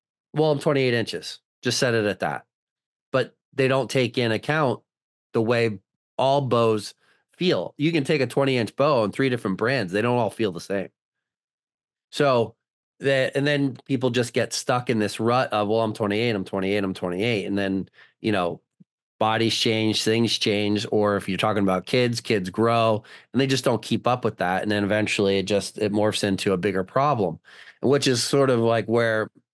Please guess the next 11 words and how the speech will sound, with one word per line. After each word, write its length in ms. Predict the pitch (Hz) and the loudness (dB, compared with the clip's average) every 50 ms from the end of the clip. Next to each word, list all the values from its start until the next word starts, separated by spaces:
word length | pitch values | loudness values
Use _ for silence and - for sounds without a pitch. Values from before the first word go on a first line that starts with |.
| _ _ - | _ _ -4
I 200 | 110 110 107 98 - | -2 -2 -2 -2 -2
had 180 | 113 110 95 | -2 -2 -2
started 340 | - - 123 117 117 110 95 | 0 0 2 2 2 2 2
leading 320 | 98 110 120 120 117 113 104 | 2 2 2 2 2 2 2
with, 160 | 104 98 - | 2 0 0
like, 160 | 101 95 - | -2 -2 -2
the 80 | - 82 | -6 -6
target 360 | - - 117 120 113 107 - | -2 -2 0 0 0 -2 -2
panic 260 | 107 101 98 92 - | -2 -2 -2 -2 -4
discussion, 600 | - 95 - - 101 92 - - 90 85 87 - _ - - - - - - _ _ _ _ _ | -6 -8 -4 -2 -2 -2 -2 -4 -6 -6 -8 -12 _ -20 -20 -20 -20 -20 -20 _ _ _ _ _
um, 520 | 104 104 101 98 90 82 78 - - 120 | -2 0 0 0 -2 -2 -6 -8 -10 -12